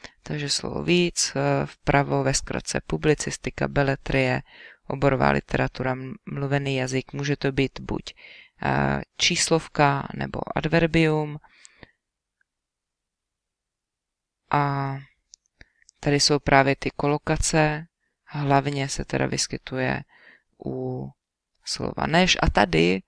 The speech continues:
máte nějaké konkrétní příklady, třeba víc než, to je ten první. Třicet, více než třicet let, nebo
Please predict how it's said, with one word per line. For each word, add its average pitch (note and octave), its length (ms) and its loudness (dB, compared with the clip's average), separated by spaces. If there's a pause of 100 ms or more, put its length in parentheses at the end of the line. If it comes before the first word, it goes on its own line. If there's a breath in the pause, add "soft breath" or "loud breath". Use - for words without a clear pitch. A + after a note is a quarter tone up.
(320 soft breath)
máte C#3+ 400 -4
nějaké C#3 380 -4
konkrétní C3+ 640 -4
příklady, - 680 -4
třeba - 360 -2
víc C#3+ 340 -4
než, - 340 -2
to - 120 -4
je C#3 80 -2
ten - 240 -8
první. - 360 -6 (760 soft breath)
Třicet, - 840 -4 (540)
více C3+ 320 -6
než C3+ 240 -4
třicet - 520 -8
let, C3+ 400 -4 (180)
nebo C3+ 380 -4